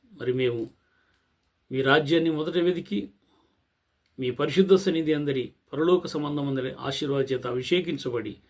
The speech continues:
మీ కొరకు సాక్షికరంగా జీవించినట్లు మీ ఆత్మ చేత మమ్మను బలపరచమని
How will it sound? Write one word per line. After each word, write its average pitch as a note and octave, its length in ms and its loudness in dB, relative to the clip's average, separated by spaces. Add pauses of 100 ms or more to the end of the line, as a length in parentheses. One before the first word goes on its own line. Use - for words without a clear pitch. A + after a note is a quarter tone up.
(480)
మీ D3+ 200 6
కొరకు F#3+ 300 6
సాక్షికరంగా C#3 720 -4
జీవించినట్లు D#3 760 -6
మీ C#3 200 0
ఆత్మ B2+ 300 -6 (100)
చేత C3 160 -4
మమ్మను B2+ 380 -4
బలపరచమని C3 800 -4